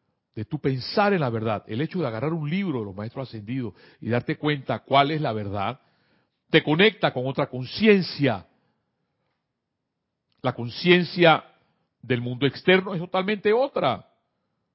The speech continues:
Consumismo, vamos a los templos del consumo,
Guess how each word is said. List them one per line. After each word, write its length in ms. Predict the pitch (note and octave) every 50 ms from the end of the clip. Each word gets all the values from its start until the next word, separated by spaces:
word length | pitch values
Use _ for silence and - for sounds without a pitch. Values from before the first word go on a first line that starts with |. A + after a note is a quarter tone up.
| _
Consumismo, 880 | - D3+ D#3+ E3+ - - F#3 F#3 A3 C#4 C#4+ B3 G3+ E3+ D3 B2 A#2 A2
vamos 340 | - C#3 D3+ E3 F#3+ F#3+ G3
a 40 | F3
los 200 | D3 B2+ - _
templos 400 | - A3 A3 A3+ G#3 F3+ G#3 D#3+
del 100 | D#3 C#3+
consumo, 720 | C3+ C#3 C#3+ C#3 B2 - - C4 C4+ B3 F#3+ D#3+ C3 F#2 -